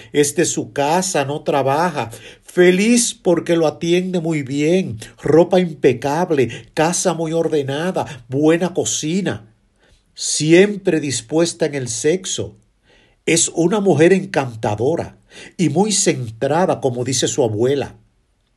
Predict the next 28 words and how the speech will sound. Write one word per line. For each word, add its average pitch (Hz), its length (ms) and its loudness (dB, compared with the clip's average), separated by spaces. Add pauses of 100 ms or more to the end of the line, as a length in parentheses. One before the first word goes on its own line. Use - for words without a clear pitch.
(560)
Será 113 480 -4
una 147 220 -2
mujer 123 380 -4
al 117 160 -4
final 107 640 -10 (720)
que 135 140 2
tendrá 156 460 4
que 190 120 2
lidiar 170 480 0
con 143 220 -4
un 156 160 -6
mundo 156 380 -4
de 143 80 2
mujeres 139 500 -4
competitivas 120 1160 -8 (640)
que 120 200 0
llaman 139 340 -4
mucho 139 340 -6
la 113 100 -4
atención 110 600 -8
de 107 80 -8
su 101 180 -8
marido. 90 480 -14 (2250)
Y 156 180 2
es 202 220 4
que 165 140 0
los 147 300 -2
hombres 147 680 -8